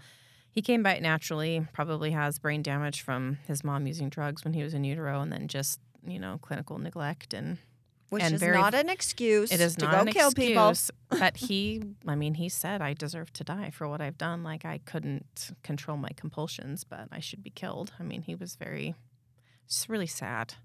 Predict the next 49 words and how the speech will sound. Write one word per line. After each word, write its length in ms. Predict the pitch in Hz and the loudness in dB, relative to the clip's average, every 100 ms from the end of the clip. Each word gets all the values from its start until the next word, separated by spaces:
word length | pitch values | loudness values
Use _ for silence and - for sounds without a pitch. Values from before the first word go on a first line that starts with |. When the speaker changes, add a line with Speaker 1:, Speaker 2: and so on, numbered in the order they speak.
| _ _ _ _ _ _ _ | _ _ _ _ _ _ _
Speaker 1:
And 160 | 170 160 | 0 0
I, 200 | 151 156 | 0 -2
I 80 | 139 | -4
don't 180 | 151 143 | -4 -4
think 160 | 156 | -6
he's 160 | 156 151 | -4 -4
the 80 | 151 | -4
only 160 | - | -6
person 360 | 151 151 151 147 | -8 -8 -6 -6
in 100 | 160 | -4
the 80 | 165 | -4
world 260 | 160 160 | -2 -2
suffering 460 | - 165 - 156 170 | -2 -2 -2 -6 -6
from 200 | 160 160 | -4 -4
that 200 | 156 - | -4 -6
kind 280 | - 156 156 | -8 -6 -6
of 100 | 170 | -8
stuff. 420 | - - 165 170 | -8 -6 -8 -6
Like, 60 | - | -4
Speaker 2:
No. 100 | 170 | -2
Speaker 1:
there's 180 | 160 160 | -2 -4
just 180 | 165 - | -6 -6
so 140 | 156 | -6
much. 340 | 160 156 - - | -6 -6 -8 -12
But 160 | - - _ _ _ _ _ _ - | -12 -14 _ _ _ _ _ _ -2
so 300 | - 156 151 | 4 4 4
I 180 | 170 196 | 4 4
love 340 | 196 156 156 - | 6 2 2 -2
this. 180 | 165 - | -6 -2
I 100 | 160 | 0
love 200 | 156 143 | 0 0
psychology 540 | - - - 135 165 | -4 -6 -6 -4 -4
and 100 | 151 | -4
sociology. 640 | 151 135 - - 117 120 160 | -4 -6 -6 -6 -6 -4 -4
So 140 | - | 0
I 80 | 165 | 0
think 200 | 165 185 | 0 -2
that's 200 | 147 - | -2 -4
why 200 | - 143 | -2 0
I, 40 | 143 - | -2 -4
I 120 | 123 127 - _ - - | -10 -10 -14 _ -20 -12
get 140 | - - | -10 -6
interested 380 | 143 165 - 180 | -6 -4 -4 -2
in 80 | 196 | -2
this 160 | 202 | -4
kind 180 | - 202 | -6 -6
of 60 | 196 | -6
stuff. 360 | - 208 - - | -6 -8 -10 -18
Like, 160 | - | -20